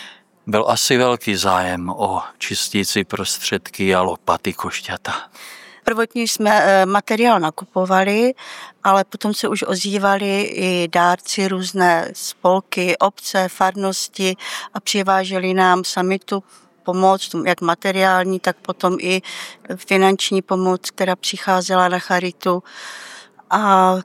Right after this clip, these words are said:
Speaker 2: především měli lidé zájem o stěrky, ty košťata, hadry, rukavice, ty dezinfekční prostředky a potom v neposlední řadě samozřejmě o vysoušeče.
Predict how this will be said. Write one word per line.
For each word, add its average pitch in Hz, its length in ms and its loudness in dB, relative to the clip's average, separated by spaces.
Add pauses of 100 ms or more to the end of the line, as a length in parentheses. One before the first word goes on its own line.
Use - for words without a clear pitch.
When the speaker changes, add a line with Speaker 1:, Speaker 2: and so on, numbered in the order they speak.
Speaker 2:
především 190 800 2 (100)
měli 190 300 2
lidé 190 320 2
zájem 185 460 2
o 165 280 2 (300)
stěrky, 185 960 -2
ty 196 100 -12
košťata, - 760 0
hadry, 180 800 0 (380)
rukavice, 190 1040 0 (640)
ty 196 120 -8
dezinfekční 196 760 -4
prostředky - 1000 -4
a 170 260 2 (160)
potom 185 280 -6
v 190 40 -2
neposlední 190 560 -2
řadě 180 260 -2
samozřejmě 180 560 -2
o 175 180 2
vysoušeče. 170 800 -4